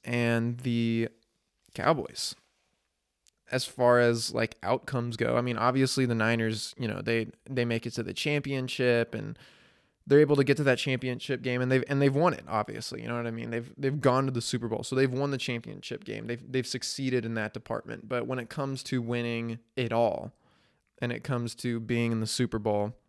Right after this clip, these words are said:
I mean, it's just, it's, it's kinda the same story. You know what I mean? It's kinda the same story. And th-, and I genuinely believe that this was their best chance.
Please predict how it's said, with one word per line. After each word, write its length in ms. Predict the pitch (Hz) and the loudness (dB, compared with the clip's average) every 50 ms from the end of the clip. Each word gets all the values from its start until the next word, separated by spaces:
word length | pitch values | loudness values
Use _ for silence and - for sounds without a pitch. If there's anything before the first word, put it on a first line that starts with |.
| _ _ _ _ _ _ _ _ _ _ _ _ _ _ _ _ _ _ _ _ | _ _ _ _ _ _ _ _ _ _ _ _ _ _ _ _ _ _ _ _
I 40 | - | -4
mean, 240 | 139 117 113 117 113 - | -2 -2 -2 -2 -2 -4
it's 160 | 117 120 - | -4 -6 -4
just, 300 | - 135 123 - - - - | -2 -2 -2 -2 -4 -8 -6
it's, 380 | 131 123 107 - - - - - _ _ _ _ _ _ _ | -6 -6 -4 -4 -6 -6 -8 -8 _ _ _ _ _ _ _
it's 200 | - 139 - - | -10 -8 -8 -6
kinda 340 | - - 131 131 143 151 151 | -4 -2 0 2 4 4 4
the 100 | 143 135 | 2 2
same 380 | - - 139 123 131 127 127 | 0 0 0 2 2 0 0
story. 500 | 120 - - 127 143 170 - - - - _ _ _ _ _ _ _ - | -2 0 0 2 2 2 0 -2 -8 -16 _ _ _ _ _ _ _ -6
You 120 | - 127 | -2 0
know 120 | 123 123 127 | 2 2 2
what 100 | 123 120 | 2 2
I 60 | 117 | 0
mean? 320 | 113 113 117 127 143 151 - _ _ _ _ _ _ _ _ - | -2 -2 -4 -4 -6 -8 -10 _ _ _ _ _ _ _ _ -8
It's 160 | 127 120 - | -8 -6 -8
kinda 340 | - - - 123 135 143 147 | -8 -6 -2 0 0 2 0
the 120 | 139 139 | 0 -2
same 260 | 131 - 139 127 123 123 | -2 -2 -2 -2 -2 -2
story. 480 | - - 127 127 135 - - - - _ _ _ _ _ _ _ _ _ _ - | -4 -2 0 0 0 0 -2 -6 -16 _ _ _ _ _ _ _ _ _ _ 0
And 180 | 131 131 127 120 | 0 0 2 4
th-, 180 | 127 139 - - | 4 4 4 4
and 140 | 135 131 123 | 2 0 2
I 100 | 127 131 | 2 0
genuinely 720 | 127 127 127 117 120 123 127 139 147 147 147 147 147 143 | 0 -2 -4 -2 2 2 2 2 2 0 0 -2 -2 -2
believe 400 | 135 139 131 123 123 131 143 147 | 0 0 0 0 0 0 0 0
that 300 | 139 127 110 131 123 113 | 0 0 -2 -2 0 2
this 200 | 127 139 139 - | 4 4 4 2
was 220 | 135 139 135 127 120 | 0 0 0 2 4
their 160 | 131 131 127 | 4 4 4
best 540 | 123 110 - 120 120 123 131 - - - - | 2 2 2 2 2 2 2 -2 -6 -10 -8
chance. 580 | - - 123 113 110 107 - - - - - | -8 -6 -4 -4 -4 -6 -6 -6 -6 -6 -6